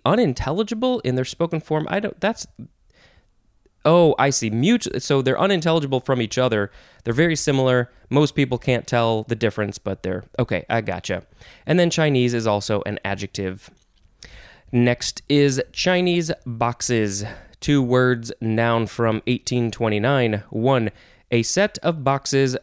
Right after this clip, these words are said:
graduated in size so that each fits into the next larger one. Well, that's sim-, very similar to those, uh, Russian nesting dolls. Number two, something that resembles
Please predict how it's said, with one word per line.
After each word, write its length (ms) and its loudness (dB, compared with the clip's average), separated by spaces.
graduated 840 0
in 220 2
size 560 -2
so 240 -2
that 220 -2
each 380 -4
fits 480 -4
into 400 0
the 220 -4
next 440 -4
larger 480 0
one. 320 -2
Well, 100 -2
that's 160 -4
sim-, 240 -4
very 200 2
similar 380 2
to 160 -2
those, 340 0
uh, 160 0
Russian 640 -2
nesting 500 -4
dolls. 400 -2
Number 200 2
two, 320 2
something 640 0
that 140 0
resembles 520 0